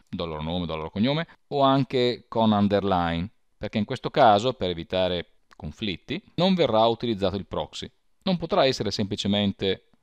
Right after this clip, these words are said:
dis dollaro nome. Il proxy in questo caso non funziona. Conseguentemente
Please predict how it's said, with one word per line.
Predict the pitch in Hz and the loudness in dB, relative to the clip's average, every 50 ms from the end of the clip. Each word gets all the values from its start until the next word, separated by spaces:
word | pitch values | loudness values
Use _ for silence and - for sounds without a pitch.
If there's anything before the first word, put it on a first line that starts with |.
| _ _ _ _ | _ _ _ _
dis | - 92 101 101 104 101 101 - _ _ _ _ _ _ - | -8 -4 -2 -2 -2 -2 -4 -8 _ _ _ _ _ _ -20
dollaro | - 87 92 98 98 95 90 82 80 | -8 -2 0 2 2 2 0 -2 -4
nome. | 78 76 73 71 71 73 - - _ _ _ _ _ _ _ | -4 -6 -6 -8 -10 -12 -14 -16 _ _ _ _ _ _ _
Il | - 101 - | -12 -12 -10
proxy | - 104 80 73 - - - 180 226 _ _ _ _ _ - | -6 -6 -6 -6 -8 -10 -10 -10 -10 _ _ _ _ _ -14
in | - 82 | -14 -12
questo | - 87 - - | -12 -12 -14 -12
caso | - 85 82 78 85 87 | -8 -8 -8 -8 -8 -8
non | 78 85 110 147 160 | -4 -2 -2 -2 -2
funziona. | - - 127 117 - - - 80 76 - - - _ _ _ _ | -2 -4 -4 -4 -4 -4 -6 -8 -8 -8 -12 -16 _ _ _ _
Conseguentemente | - 110 98 92 104 92 95 90 120 113 98 92 92 92 - - 104 107 101 - | -4 -4 -2 -2 -2 -4 -2 0 2 2 2 2 2 0 0 0 0 -2 -2 -4